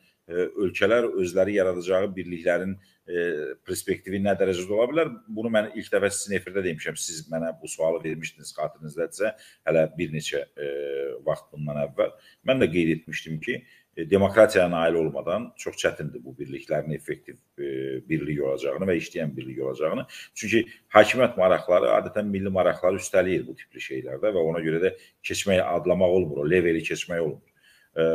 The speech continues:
indiki mərhələdə axı Qazaxıstan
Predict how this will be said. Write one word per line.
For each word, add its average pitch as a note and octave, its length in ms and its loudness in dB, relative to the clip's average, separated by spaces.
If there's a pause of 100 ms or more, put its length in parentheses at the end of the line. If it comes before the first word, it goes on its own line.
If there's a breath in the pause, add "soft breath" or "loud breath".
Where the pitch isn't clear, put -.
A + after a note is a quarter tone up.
(360)
indiki E3+ 420 0
mərhələdə G2 680 4 (160)
axı E2+ 260 2 (340 soft breath)
Qazaxıstan A#2+ 600 6